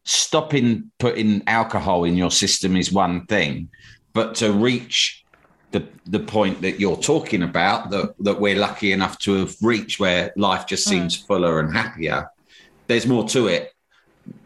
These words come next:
Speaker 1: than, than just stopping putting the alcohol in your system. In fact, you know, would you, would you say that it's a, you know, you, you can actually carry on in just the same level of, you know, discomfort and restlessness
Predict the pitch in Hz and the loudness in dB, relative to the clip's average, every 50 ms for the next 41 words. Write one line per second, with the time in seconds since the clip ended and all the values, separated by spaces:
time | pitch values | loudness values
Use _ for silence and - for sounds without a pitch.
0 | _ _ - 98 110 113 101 98 101 - - 104 104 101 98 101 95 - - - | _ _ -6 -2 0 2 2 2 2 0 0 0 0 2 2 2 0 0 0 0
1 | 107 - - 98 98 101 107 - 95 98 98 98 98 - - 98 90 90 90 90 | 0 0 0 -2 0 0 0 0 0 2 2 0 0 0 -2 0 0 2 0 0
2 | 87 - - 123 - - 90 87 95 98 95 117 110 - - - - - _ _ | 0 0 0 -2 -2 -2 -2 0 0 0 0 0 0 0 -2 -8 -14 -16 _ _
3 | _ _ _ _ _ _ _ _ _ _ _ _ _ _ _ _ _ - 127 131 | _ _ _ _ _ _ _ _ _ _ _ _ _ _ _ _ _ -2 0 2
4 | 123 98 92 - - - - _ _ _ _ _ 78 80 - _ _ _ - - | 2 2 2 0 -4 -10 -18 _ _ _ _ _ -20 -20 -20 _ _ _ -20 -20
5 | - _ _ _ - 123 127 123 - 139 139 127 113 90 - 131 165 156 131 151 | -20 _ _ _ -2 0 0 0 0 2 2 2 2 0 0 -2 -2 0 2 2
6 | 160 139 - 147 127 117 101 123 135 135 - - - 127 113 104 - - - _ | 2 2 4 4 4 4 4 2 2 2 0 0 0 0 -2 -2 -4 -8 -16 _
7 | _ _ _ _ _ _ _ - 113 127 123 98 95 104 107 - - 120 113 107 | _ _ _ _ _ _ _ -2 0 2 2 2 2 0 -4 -4 -2 0 0 0
8 | - 131 131 131 131 120 95 92 - - - 104 92 - - 110 101 92 92 95 | 0 0 2 2 4 2 2 0 -2 -2 -4 -4 -4 -2 -2 -2 0 2 2 2
9 | 95 92 92 92 92 92 92 117 113 - - - 110 110 - 113 101 95 90 90 | 2 2 4 2 2 2 2 0 0 0 -2 -2 -2 0 2 2 2 2 2 0
10 | 90 85 87 - _ _ _ - - - - - _ 92 101 107 104 107 104 92 | -2 -4 -8 -12 _ _ _ -20 -20 -20 -20 -8 _ 0 2 2 2 2 2 2
11 | 87 87 85 - - - - 92 110 113 98 87 85 73 - 104 - - - - | 2 0 0 -4 -8 -10 -4 0 0 2 2 0 -2 -2 -2 0 0 0 -2 -2
12 | - 92 90 90 - - 98 95 87 - 87 85 87 92 87 - - 95 87 - | -2 -2 0 -2 -2 -2 -2 0 0 0 2 2 2 2 0 0 -2 -2 -2 -2
13 | - - 95 90 87 - - - - - | -2 0 -2 -2 0 0 -2 -2 -4 -6